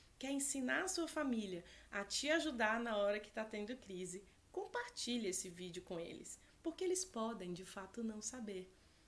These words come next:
Não precisam saber, né? As pessoas sempre têm as melhores das intenções, mas elas não têm um direcionamento de qual a melhor forma de te ajudar.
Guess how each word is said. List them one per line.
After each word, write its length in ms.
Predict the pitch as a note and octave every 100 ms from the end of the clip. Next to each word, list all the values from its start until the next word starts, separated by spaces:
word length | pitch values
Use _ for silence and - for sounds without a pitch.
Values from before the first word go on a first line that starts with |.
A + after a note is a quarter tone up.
| - -
Não 140 | F4 F#4
precisam 580 | F4+ E4 D#4 D4+ G#3
saber, 440 | G3+ G3+ E3+ E3+ E3
né? 100 | F#3+
As 100 | G#3
pessoas 300 | C4+ - D#4+
sempre 340 | - F4 C4
têm 220 | B3 A#3+
as 140 | A3 G3+
melhores 420 | G#3 G3+ F#3 G3+
das 220 | G3 G#3
intenções, 720 | A3+ C4 C#4+ - B3+ A#3 A3+ - - -
mas 220 | F#3+ G3+
elas 320 | A#3+ C4+ C#4
não 180 | D#4 D#4+
têm 400 | C#4 E4+ F#4+ A3+ - - - - -
um 180 | A#3 A3+
direcionamento 1200 | A3+ A#3+ A3+ - A3 G#3 G3 F#3 F#3 F#3 - F#3 -
de 100 | G3+
qual 280 | - G3 F#3
a 40 |
melhor 300 | F#3 F3+ F3
forma 380 | F3 F3+ F3+ F#3
de 120 | E3
te 140 | F3 F#3+
ajudar. 500 | F3 F3 D#3+ E3